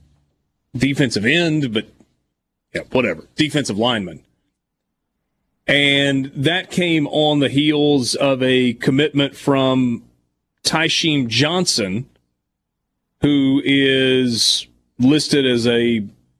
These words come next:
athlete. He's a running back in high school and also plays safety. Couple thousand yards from scrimmage last year.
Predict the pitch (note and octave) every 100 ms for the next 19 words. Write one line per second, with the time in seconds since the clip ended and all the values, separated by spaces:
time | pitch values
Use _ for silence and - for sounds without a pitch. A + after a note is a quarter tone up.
0 | _ _ _ _ - D3 - A2 F2+ F2
1 | _ _ - A2+ A2 G2 - A#2 D#3+ D#3
2 | C#3 C#3 B2+ D3+ B2 A2+ G#2+ - D#3 D3+
3 | C#3+ - C3+ A2 C3 - _ _ _ _
4 | _ _ _ _ _ _ _ _ _ _
5 | _ _ _ _ B2+ B2+ B2+ B2+ B2+ B2+
6 | B2+ B2+ A#2+ B2+ D3 D3 D3 B2 C3 A#2
7 | - C#3+ C3 G#2 F2+ _ _ - E3 D#3+
8 | - D3+ D3 C#3 C3 C3+ C3 B2 - D3+
9 | C#3 C#3 B2 A2 - - B2 C3 C3+ -
10 | C3+ D3